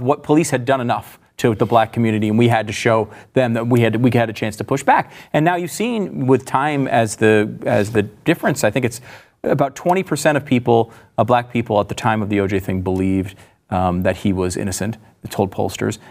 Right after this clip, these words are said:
and now it's about sixty percent. Three times as many people.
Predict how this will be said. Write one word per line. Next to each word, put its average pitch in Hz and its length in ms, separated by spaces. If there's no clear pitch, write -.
and 117 80
now 117 200
it's 120 100
about 113 180
sixty - 420
percent. - 400
Three 175 380
times 175 400
as 120 120
many 139 200
people. 208 460